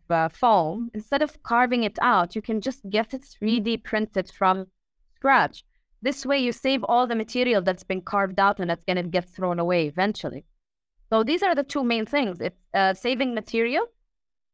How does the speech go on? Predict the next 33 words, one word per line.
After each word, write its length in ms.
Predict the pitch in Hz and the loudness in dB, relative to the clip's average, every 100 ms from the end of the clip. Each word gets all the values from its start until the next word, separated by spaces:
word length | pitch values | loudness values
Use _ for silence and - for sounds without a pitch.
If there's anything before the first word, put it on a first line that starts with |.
| _ _ - | _ _ -2
and, 580 | 220 226 226 226 190 | 2 2 2 -2 -4
uh, 200 | 214 214 - | 0 0 2
on 180 | 254 320 | 0 0
demand. 360 | 285 370 294 | 2 2 0
And 160 | - 226 | -2 -4
the 120 | 240 214 | -6 -4
third, 380 | 294 392 466 247 - 202 - | 0 2 0 -4 -16 -20 -12
the 100 | 208 - | -14 0
third 200 | - 480 | 0 2
thing 180 | - 247 | 0 0
is, 220 | 233 233 | 0 0
is 120 | 208 - | -2 -2
actually 400 | 233 - 247 262 | -2 -2 -4 0
there 200 | 240 - - | 0 0 2
are 220 | 254 339 | 0 0
designs 800 | 285 240 226 277 269 175 226 330 _ _ _ _ _ | -2 -2 2 2 2 2 0 -4 _ _ _ _ _
that 240 | - 214 - | 0 0 0
there 160 | 233 - | 0 0
is 180 | 214 185 | -2 -2
no 300 | 214 247 302 | 0 2 0
way 440 | 262 240 202 190 | 0 0 2 -2
to 160 | - 208 | -4 -4
get 180 | 220 | -2
it 140 | 226 226 - | -2 -6 -2
done 380 | 196 196 269 302 _ _ _ _ _ | 0 2 -2 -6 _ _ _ _ _
other 300 | 214 226 240 | 2 4 2
than 440 | 208 190 185 180 180 | 2 2 2 0 -4
three 280 | - 165 | -6 -4
D 120 | 156 147 | -4 -8
printing. 220 | _ _ _ _ | _ _ _ _
The 80 | 190 | -4
design 640 | 190 214 180 202 220 254 247 | -2 -4 0 2 4 2 -2
itself 440 | 220 - 202 233 | -10 0 2 2